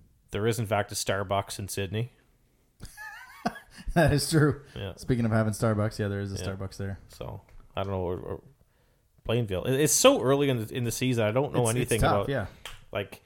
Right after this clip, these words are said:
Speaker 1: who even is on Blainville? Nick Sheen's not there anymore.
Speaker 2: I couldn't,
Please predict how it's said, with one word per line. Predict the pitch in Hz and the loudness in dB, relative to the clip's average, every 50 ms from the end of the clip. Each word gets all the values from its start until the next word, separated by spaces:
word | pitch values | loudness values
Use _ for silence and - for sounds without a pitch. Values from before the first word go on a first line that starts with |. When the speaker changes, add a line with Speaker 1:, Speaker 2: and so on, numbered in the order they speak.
| _ _ - | _ _ -4
Speaker 1:
who | - - 247 269 - | 0 0 2 2 2
even | 160 170 175 170 160 143 110 | 0 0 0 2 0 0 0
is | - 139 147 147 127 117 | 2 4 4 4 4 4
on | 117 113 120 117 110 101 | 4 2 2 2 -2 -2
Blainville? | 98 107 117 123 110 - - - - - - _ _ _ | -2 -2 -2 -2 -4 -6 -10 -12 -14 -18 -20 _ _ _
Nick | - 160 175 | -2 -2 -2
Sheen's | - - 170 170 156 131 123 | 0 0 2 2 2 2 2
not | 113 104 98 | 2 2 2
there | 110 107 | 0 0
anymore. | 104 101 95 98 101 113 156 175 - _ _ _ _ _ _ _ _ _ _ _ _ _ _ _ _ _ _ _ _ _ _ _ _ _ _ _ _ _ _ _ _ - - - | 0 0 -2 -2 -2 -2 -4 -6 -10 _ _ _ _ _ _ _ _ _ _ _ _ _ _ _ _ _ _ _ _ _ _ _ _ _ _ _ _ _ _ _ _ -18 -12 -10
Speaker 2:
I | 101 | -8
couldn't, | - - 117 104 104 101 98 98 95 - | -6 -4 -4 -2 -2 -4 -4 -6 -6 -10